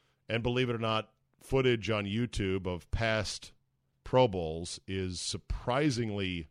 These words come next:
sparse. But somewhere along the line, the players really stopped giving a shit. And the quality of play deteriorated in the Pro Bowl to the point which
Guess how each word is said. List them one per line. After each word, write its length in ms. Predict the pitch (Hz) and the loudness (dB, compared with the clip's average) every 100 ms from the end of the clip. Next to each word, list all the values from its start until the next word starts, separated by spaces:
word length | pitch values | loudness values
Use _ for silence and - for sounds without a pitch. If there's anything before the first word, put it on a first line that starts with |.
| _ | _
sparse. 840 | - - - 110 85 65 - - - _ _ - - _ | -14 -12 -6 -4 -4 -6 -14 -16 -20 _ _ -20 -20 _
But 120 | 143 131 | -2 4
somewhere 320 | 202 226 214 | 4 4 4
along 300 | 165 151 143 | 4 2 2
the 80 | 123 | 0
line, 460 | 143 123 98 107 - _ _ _ _ _ _ _ _ _ - - | 0 0 -2 -6 -12 _ _ _ _ _ _ _ _ _ -20 -8
the 120 | 113 | -8
players 440 | - 120 107 98 101 | -2 0 2 0 -2
really 220 | 95 90 | -4 -4
stopped 380 | - 82 76 - | -6 -6 -6 -4
giving 260 | 104 78 | -4 -4
a 60 | 67 | -12
shit. 260 | - 50 - _ _ _ _ _ - | -14 -16 -20 _ _ _ _ _ -4
And 280 | 107 101 | -2 0
the 180 | 98 98 | 0 -2
quality 600 | - - 143 147 117 101 | -4 -4 2 4 4 2
of 220 | 95 90 | 0 -2
play 420 | - 104 85 80 78 76 | -4 -2 -2 -2 -6 -6
deteriorated 1120 | 90 - - 156 151 107 90 80 78 78 78 _ _ _ _ - | -8 -6 0 4 4 4 2 -2 -6 -10 -12 _ _ _ _ -2
in 180 | 120 123 | 2 2
the 80 | 113 | 2
Pro 300 | - 139 120 | 6 6 6
Bowl 280 | 98 98 98 | 2 0 -2
to 120 | 101 | -4
the 80 | 101 | -4
point 380 | - 123 123 - _ _ _ - | 0 2 0 -4 _ _ _ -10
which 520 | 107 113 107 - - | -2 -2 -2 -8 -8